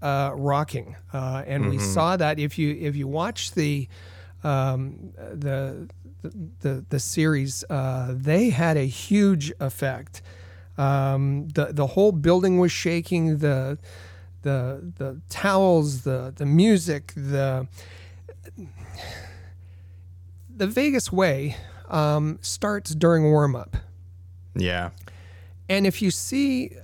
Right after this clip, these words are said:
Speaker 1: uh, they're called the Vegas Bells. Uh, they're showgirls in full showgirl costume. Come into what they call the inner, well, they call it the fortress. They march in,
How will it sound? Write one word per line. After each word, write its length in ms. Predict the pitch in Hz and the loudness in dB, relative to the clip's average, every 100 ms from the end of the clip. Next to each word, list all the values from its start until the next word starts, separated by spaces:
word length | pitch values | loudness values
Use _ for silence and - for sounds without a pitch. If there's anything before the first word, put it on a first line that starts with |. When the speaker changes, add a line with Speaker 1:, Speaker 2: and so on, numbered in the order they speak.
| - | -2
Speaker 1:
uh, 160 | 170 | 0
they're 120 | 156 | 2
called 260 | 165 170 208 | 4 4 4
the 40 | 170 | 2
Vegas 320 | 170 196 190 | 2 2 2
Bells. 640 | 147 151 117 156 143 - - - | 4 2 2 -4 -6 -10 -10 -2
Uh, 480 | 135 135 131 127 | 2 2 2 0
they're 180 | 131 147 | 2 2
showgirls 920 | 139 - 254 254 156 135 120 156 - - - - - - | 2 2 4 4 4 4 2 -4 -8 -12 -20 -20 -20 -2
in 160 | 160 135 | 0 0
full 280 | - 214 233 | 2 2 2
showgirl 640 | - 208 196 190 170 156 | 0 2 2 4 4 2
costume. 760 | - 156 147 127 - 113 127 135 - - - - - - - - - - - - - | 0 2 2 0 -4 -6 -6 -10 -12 -20 -20 -20 -20 -20 -20 -20 -20 -20 -20 -20 -20
Come 280 | - 170 220 | -4 2 4
into 340 | 214 190 - 160 | 4 4 4 4
what 200 | 165 208 | 4 4
they 160 | 190 | 0
call 280 | 202 165 156 | 2 2 2
the 140 | 156 | 4
inner, 240 | 180 180 180 | 6 4 4
well, 300 | 151 160 165 | 2 2 4
they 140 | 156 | 0
call 260 | 143 170 151 | 0 -2 -2
it 80 | 143 | -4
the 80 | |
fortress. 640 | 139 - 151 147 - 147 - | -8 -2 -2 -2 -8 -8 -4
They 140 | 160 160 | 0 2
march 380 | 151 185 - | 2 0 -4
in, 420 | 190 147 151 170 | -2 -2 0 -2